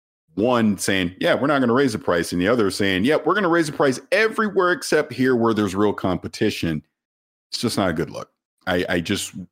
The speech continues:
I, I think the messaging on this could have been better. Or how about this? Just don't raise the price at all.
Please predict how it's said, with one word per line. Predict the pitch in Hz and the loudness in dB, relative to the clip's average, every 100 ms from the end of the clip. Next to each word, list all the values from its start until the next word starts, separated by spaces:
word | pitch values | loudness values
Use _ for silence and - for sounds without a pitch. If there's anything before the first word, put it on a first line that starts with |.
| - | -6
I, | 95 - | -4 -2
I | 92 | -4
think | - 107 | 0 -2
the | 92 | 0
messaging | 90 95 - 87 98 92 | 2 2 0 -2 0 0
on | 92 | 0
this | 87 - | -2 -2
could | 87 | -2
have | |
been | 87 82 | -2 0
better. | 104 135 | 2 2
Or | - 131 120 | 2 2 2
how | 117 | 2
about | 117 - | 2 0
this? | 120 - | -2 -2
Just | 90 | -4
don't | 98 | -2
raise | 98 87 | -2 -2
the | |
price | 92 90 - | -2 -2 0
at | |
all. | 90 - 107 - | 0 2 0 0